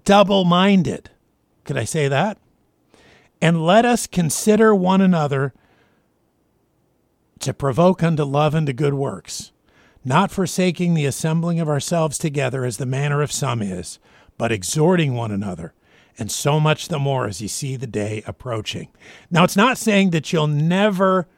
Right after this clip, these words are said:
uh, waver, because it specifically tells us that we ought to build each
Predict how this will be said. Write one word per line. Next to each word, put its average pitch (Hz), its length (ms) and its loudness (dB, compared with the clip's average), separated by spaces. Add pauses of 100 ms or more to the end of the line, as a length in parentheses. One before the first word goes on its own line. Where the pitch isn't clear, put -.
(720)
uh, 156 160 0
waver, 127 680 -2 (960)
because 175 500 0 (160)
it 180 260 0 (120)
specifically 226 880 0
tells 233 520 4
us 156 240 0
that 165 220 0
we 160 240 -2
ought 220 360 2
to 190 360 0 (400)
build 202 540 6 (120)
each 202 320 2